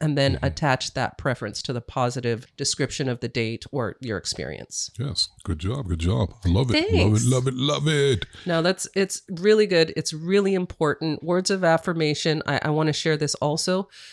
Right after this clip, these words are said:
Speaker 1: You can take these five languages of love, it's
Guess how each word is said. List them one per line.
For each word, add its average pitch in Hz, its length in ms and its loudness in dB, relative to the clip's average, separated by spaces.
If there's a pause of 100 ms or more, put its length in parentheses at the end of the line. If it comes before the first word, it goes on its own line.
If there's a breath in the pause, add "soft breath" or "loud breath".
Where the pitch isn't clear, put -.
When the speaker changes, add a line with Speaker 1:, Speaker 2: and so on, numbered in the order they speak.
(140 loud breath)
Speaker 1:
You 196 240 0
can 269 240 0
take 185 520 0
these 156 400 -2
five 151 260 2
languages 147 460 -2
of 135 120 -4
love, 131 360 0
it's - 260 -8